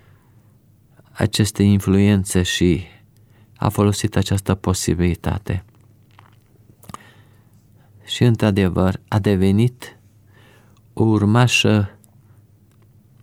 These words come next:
foarte, foarte credincioasă a Domnului Iisus Hristos. I-a redat viața, dar nu cea pe care o avusese,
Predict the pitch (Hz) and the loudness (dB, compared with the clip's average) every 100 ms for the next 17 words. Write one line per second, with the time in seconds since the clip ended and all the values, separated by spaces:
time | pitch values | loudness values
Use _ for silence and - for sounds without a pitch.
0 | _ _ _ - _ - - 117 - 101 | _ _ _ -20 _ -10 -2 -2 0 -2
1 | 98 - 92 90 90 90 - 90 95 95 | -2 -2 -2 -2 0 -2 -2 -4 -2 -2
2 | 95 - 90 90 87 87 87 - 95 - | -2 -2 0 0 0 0 -2 -4 -10 -8
3 | 85 90 - - 92 - - _ _ - | -8 -8 -8 -10 -10 -12 -14 _ _ -20
4 | _ _ _ _ _ - 107 104 98 92 | _ _ _ _ _ -6 0 2 2 0
5 | 113 117 - 104 113 113 - 78 85 82 | 0 -2 -2 0 0 -2 -4 -2 -2 0
6 | 92 110 107 - _ - 98 - 95 - | 0 0 -2 -8 _ -2 -2 -2 -4 -2
7 | 82 90 87 80 - 95 90 90 - 90 | 0 2 2 0 -2 -2 -2 -4 -2 -2
8 | - 76 | -2 -6